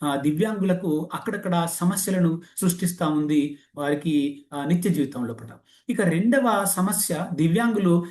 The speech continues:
ఎదుర్కొంటున్నటువంటి రెండవ సమస్య విద్యాపరమైనటువంటి సవాళ్ళు లేదా లోపాలు లేదా సమస్యలు అనుకోవచ్చు. ముఖ్యంగా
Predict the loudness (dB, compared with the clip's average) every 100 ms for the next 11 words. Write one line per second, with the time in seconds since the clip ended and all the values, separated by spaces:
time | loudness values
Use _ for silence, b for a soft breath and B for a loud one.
0 | B -4 -2 -2 -4 -2 0 0 -2 -2
1 | 2 2 2 0 0 0 -2 -4 -4 B
2 | B -2 -2 0 0 0 2 2 2 0
3 | -2 -4 -4 -8 B B -6 -2 2 4
4 | 2 0 -6 B -6 -4 -2 -6 B -6
5 | -4 0 2 2 0 0 0 0 -2 -4
6 | 0 0 0 -2 -4 -6 -6 -6 -10 B
7 | B B -4 2 4 4 2